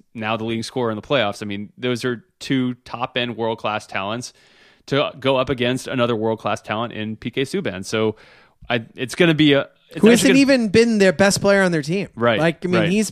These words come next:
Speaker 2: more of a role player on this team than he is the face of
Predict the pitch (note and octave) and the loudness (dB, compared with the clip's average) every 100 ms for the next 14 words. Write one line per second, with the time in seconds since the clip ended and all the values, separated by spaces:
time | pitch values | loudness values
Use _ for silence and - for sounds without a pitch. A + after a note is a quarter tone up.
0 | - D#3 F3 F#3 G3+ F3 D3+ C3+ D3 F3 | -8 -6 -2 0 -2 -2 -2 2 2 2
1 | F3 F#3 F#3+ F#3 F#3+ F#3+ G3 G3 A3 - | 2 0 2 0 -2 -4 -4 -4 -4 -10
2 | _ _ - _ _ D#3 E3 E3+ D#3 - | _ _ -20 _ _ 0 0 0 -2 -2
3 | E3 D#3+ D#3 D3+ D3 C3 C3+ D#3+ | 0 0 0 0 2 0 -6 -20